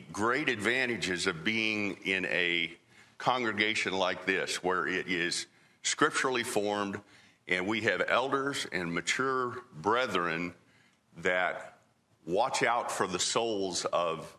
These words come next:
the congregation and watch for deceitful teaching and watch for things to come in to the church that are gonna take us in the wrong direction. But for those of us who have been members of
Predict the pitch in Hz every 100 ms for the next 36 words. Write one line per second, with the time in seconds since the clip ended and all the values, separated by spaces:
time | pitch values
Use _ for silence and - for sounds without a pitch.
0 | - 82 - 98 90 82 92 95 - -
1 | - - - - - 92 90 92 107 156
2 | - - 98 85 - - 107 87 85 -
3 | - 82 - 73 71 73 90 123 - 95
4 | - 85 80 - - 90 80 80 82 78
5 | - - - - 101 87 - - 151 90
6 | 87 - - _ _ _ _ _ _ 90
7 | 92 90 92 - - _ _ _ _ _
8 | _ - - 98 101 95 - 123 120 101
9 | 92 95 - - - - _ _ _ _
10 | - 95 87 92 92 90 85 90 82 -
11 | - - _ _ _ _ _ _ _ _
12 | _ _ _ _ _ _ - 110 101 -
13 | 104 131 156 117 110 - 123 101 95 95
14 | 90 98 107 104 - - 87 85 80 76